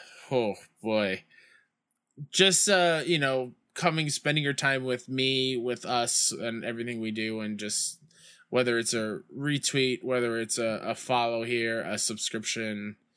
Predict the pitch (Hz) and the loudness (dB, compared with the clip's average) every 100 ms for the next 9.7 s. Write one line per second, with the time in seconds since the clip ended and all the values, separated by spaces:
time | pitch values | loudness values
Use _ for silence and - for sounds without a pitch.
0 | _ - - _ _ 95 95 92 104 117 | _ -20 -20 _ _ -6 -4 -2 0 4
1 | 135 127 120 120 120 127 120 113 117 107 | 4 4 2 -2 0 2 2 2 0 0
2 | 107 120 120 - 110 110 113 120 110 - | 0 0 -2 -4 -2 -2 -2 -4 -6 -6
3 | 110 104 104 101 110 - 123 123 120 110 | -6 -2 -2 -4 -4 -2 -2 0 -2 -2
4 | 113 110 117 110 113 110 107 - 107 101 | -4 -4 -6 -2 0 0 -4 -2 0 0
5 | - - _ _ _ _ _ _ 78 95 | -4 -16 _ _ _ _ _ _ -6 -4
6 | 95 92 92 101 _ _ _ _ _ _ | -2 -4 -8 -12 _ _ _ _ _ _
7 | _ _ - 135 131 123 - 139 - 131 | _ _ 4 6 6 2 0 0 2 0
8 | 120 117 - 117 110 107 113 107 110 107 | 0 0 -2 -2 -4 -2 -4 -4 -2 -2
9 | 107 107 92 101 101 98 98 | -2 -4 -4 -4 -4 -6 -10